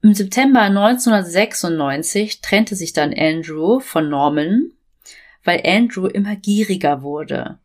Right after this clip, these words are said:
Also er wollte einen besseren Sportwagen haben, mehr Unterhalt, nur First-Class-Flüge,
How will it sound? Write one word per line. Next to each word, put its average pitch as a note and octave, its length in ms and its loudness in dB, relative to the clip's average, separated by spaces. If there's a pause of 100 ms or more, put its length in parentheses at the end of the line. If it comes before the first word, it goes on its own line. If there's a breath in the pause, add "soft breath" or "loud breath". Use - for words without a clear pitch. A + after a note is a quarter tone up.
(460)
Also E3+ 200 -6
er E3+ 120 -2
wollte G3 240 -2
einen E3 160 -6
besseren F#3 400 -6
Sportwagen F#3+ 840 -2
haben, F#3 680 -2 (300 loud breath)
mehr F#3 300 2
Unterhalt, F#3+ 880 2
nur G#3+ 300 2
First-Class-Flüge, G3 1700 -4